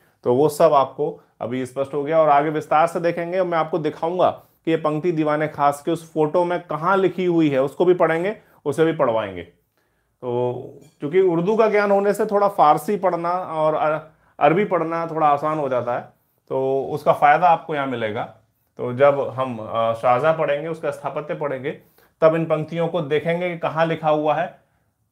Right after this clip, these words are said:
ठीक। और थोड़ा सा इशारा दे दूं कि दीवाने खास में इस ओर पर ऊपर की ओर लिखी हुई है। अगर आप दिल्ली जा रहे हो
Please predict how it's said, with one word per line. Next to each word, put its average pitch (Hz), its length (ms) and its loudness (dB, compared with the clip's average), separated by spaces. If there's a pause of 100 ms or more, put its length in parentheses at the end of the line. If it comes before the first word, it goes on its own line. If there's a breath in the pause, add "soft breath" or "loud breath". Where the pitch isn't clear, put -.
(220)
ठीक। 202 200 -8 (1000)
और 131 180 4
थोड़ा 143 160 4
सा 156 120 -2
इशारा 160 340 0
दे 170 120 0
दूं 175 160 -6
कि 175 80 -4
दीवाने 165 340 -2
खास 170 360 2
में 180 180 -2
इस 170 120 -4
ओर 180 200 2
पर 185 180 2
ऊपर 170 280 4
की 175 140 -2
ओर 165 120 2
लिखी 151 240 0
हुई 131 180 0
है। 123 60 2
अगर 139 160 0
आप 147 80 2
दिल्ली 147 280 -2
जा 160 180 2
रहे 156 100 0
हो 175 260 -8